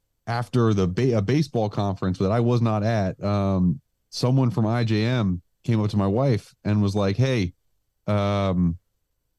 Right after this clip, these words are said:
we're looking for <laughs> someone to, like, ma-, you know, manage, uh,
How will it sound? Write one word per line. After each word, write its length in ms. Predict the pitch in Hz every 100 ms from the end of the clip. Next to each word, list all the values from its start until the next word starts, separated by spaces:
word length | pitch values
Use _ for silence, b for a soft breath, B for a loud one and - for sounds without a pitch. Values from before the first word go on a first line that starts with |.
| _
we're 100 | 113
looking 240 | 117 151 143
for 100 | 135
<laughs> 120 | -
someone 280 | 156 139 131
to, 80 | 120
like, 300 | 117 107 - _ _ _ _ _
ma-, 220 | 101 110 -
you 120 | 101 107
know, 80 |
manage, 380 | 101 120 127 110 - 98
uh, 280 | 107 104